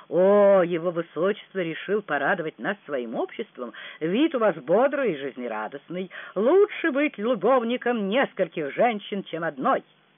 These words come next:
Он говорит, основываясь на личном опыте,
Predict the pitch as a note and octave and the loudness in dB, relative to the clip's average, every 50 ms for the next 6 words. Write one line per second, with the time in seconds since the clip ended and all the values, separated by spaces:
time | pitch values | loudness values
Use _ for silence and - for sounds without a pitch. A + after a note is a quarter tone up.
0 | _ _ _ _ _ _ _ _ _ _ _ _ _ _ _ _ - E3 F#3 G3 | _ _ _ _ _ _ _ _ _ _ _ _ _ _ _ _ 0 2 4 4
1 | G3+ G#3 G#3 G#3 G#3+ F#3+ G#3 G#3 G#3 G3+ G3+ G#3 G#3+ A3 - - _ - - - | 4 2 0 -4 -4 -4 -4 -4 -4 -4 -4 -6 -8 -8 -12 -16 _ -20 -20 -20
2 | - - - F3+ F#3 - - A3 A3 A3 G#3+ G#3 G3+ G#3+ G#3+ G#3 - A3+ A3 A3 | -12 -6 -6 -6 -6 -6 -10 -10 -8 -8 -8 -6 -6 -6 -8 -8 -8 -10 -10 -10
3 | A3+ A#3+ G3+ E3+ - - - E3 E3+ F3 - - - - - _ - F3 F#3+ F3+ | -10 -10 -12 -12 -14 -14 -14 -14 -14 -14 -16 -18 -20 -20 -20 _ -10 -6 -4 -4
4 | F3 F#3 - G3 - | -4 -6 -8 -14 -18